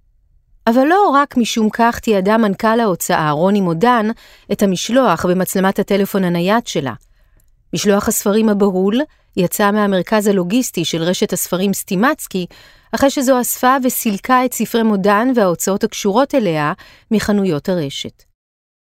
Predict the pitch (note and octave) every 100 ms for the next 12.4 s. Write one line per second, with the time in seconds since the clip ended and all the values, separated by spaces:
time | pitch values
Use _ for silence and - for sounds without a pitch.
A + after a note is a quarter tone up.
0 | _ G#3 A#3 C#4+ - E3+ - - G3 G3
1 | G3+ G3 G3+ A#3 B3 F3+ E3+ F3+ F#3 G3
2 | G3 G3+ F3+ C#3+ B2 - _ _ _ _
3 | _ _ _ _ G3+ A#3 E4+ - C#4+ F3+
4 | F#3+ G3 A#3+ C4 C4 D#4 D#4 - C4 G#3+
5 | A3 A#3 G#3+ - G3+ A3+ A3 C3+ - _
6 | _ _ E3 D#3+ D#3 B3+ G#3 G3 F#3+ G3+
7 | G3+ G3 - B3+ C#4 - A#3 G#3+ A3 A3
8 | - D4+ - D4+ A#3 - G#3 A3 A3+ G#3+
9 | G3 F#3 - F#3+ G#3 A#3+ G#3+ F#3 E3+ -
10 | G#3 F#3 F3 C#4 C4 G#3 G#3 - - _
11 | - G3+ F#3 - A#3 B3 A#3+ - D#3+ D#3+
12 | E3+ - D#3 C3